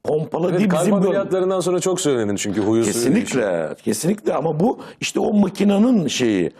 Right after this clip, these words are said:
Speaker 1: kalp akciğer makinesinin mikrobabil dediğimiz, görmediğimiz bir sürü hava kabarcıklarını oraya buraya gönderiyor. Akciğere gönderiyor. Akciğer pompası diyorsun.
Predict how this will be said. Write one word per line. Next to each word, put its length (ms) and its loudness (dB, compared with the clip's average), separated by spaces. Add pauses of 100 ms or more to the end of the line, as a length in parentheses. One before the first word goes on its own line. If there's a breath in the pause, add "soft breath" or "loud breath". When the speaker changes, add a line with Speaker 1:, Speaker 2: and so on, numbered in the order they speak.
(220 loud breath)
Speaker 1:
kalp 280 -4
akciğer 400 -2
makinesinin 760 0 (260 loud breath)
mikrobabil 720 2
dediğimiz, 460 2
görmediğimiz 720 2 (280 loud breath)
bir 200 2
sürü 240 -2
hava 280 -2
kabarcıklarını 760 -2
oraya 300 0
buraya 200 0
gönderiyor. 600 0 (320 loud breath)
Akciğere 520 -2
gönderiyor. 640 0 (300 loud breath)
Akciğer 500 -4
pompası 520 -4
diyorsun. 400 -4